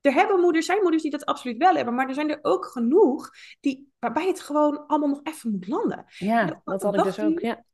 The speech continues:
Speaker 1: maar het kan ook gewoon maanden duren soms. En daar voel je je dan soms hartstikke schuldig over, terwijl het helemaal niks persoonlijks met je kind heeft te maken. Maar gewoon dat alles, dat er zoveel gebeurt, het moet
Speaker 2: Ja.
Speaker 1: gewoon nog even landen.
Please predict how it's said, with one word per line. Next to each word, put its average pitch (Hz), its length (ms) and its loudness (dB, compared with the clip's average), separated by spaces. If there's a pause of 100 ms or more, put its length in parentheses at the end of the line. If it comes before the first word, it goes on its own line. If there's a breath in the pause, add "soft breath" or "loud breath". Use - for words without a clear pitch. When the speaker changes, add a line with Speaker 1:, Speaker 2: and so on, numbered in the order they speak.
(140)
Speaker 1:
maar 370 120 2
het 370 100 -12
kan 349 140 0
ook 381 180 0
gewoon 277 320 0
maanden 254 500 0
duren 320 480 2
soms. 180 380 -8
En 269 120 -2
daar 302 120 2
voel 349 200 2
je 349 100 4
je 269 60 0
dan 214 160 0
soms 185 220 -6
hartstikke 214 380 -2
schuldig 339 400 -2
over, 311 540 0 (220 loud breath)
terwijl 320 220 -4
het - 140 -10
helemaal 294 420 0
niks 226 300 -2
persoonlijks 247 500 -2
met 226 120 -4
je 185 100 -16
kind 339 220 0
heeft - 240 -8
te 180 80 -18
maken. - 360 -12
Maar 226 120 -6
gewoon 254 460 0
dat 269 260 -4
alles, 285 580 -4
dat - 140 -12
er 190 120 -6
zoveel 349 380 0
gebeurt, 294 460 -4 (240)
het - 120 -18
moet 262 200 0
Speaker 2:
Ja. 214 140 2
Speaker 1:
gewoon - 160 -6 (120)
nog - 220 -18
even 170 200 -10
landen. 359 420 -6